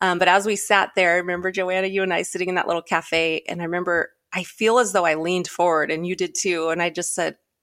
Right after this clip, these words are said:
"She has prayers." And I've always thought, "Wouldn't it be neat to write something about her prayers?"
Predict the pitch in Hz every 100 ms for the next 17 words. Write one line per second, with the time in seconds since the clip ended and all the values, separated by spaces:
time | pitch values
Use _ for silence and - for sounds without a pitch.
0 | _ _ - - 196 - 220 - - 165
1 | 185 170 156 - 156 156 170 175 - -
2 | - 185 214 220 190 175 165 - - -
3 | - 170 165 160 - - - - 160 156
4 | 165 220 302 -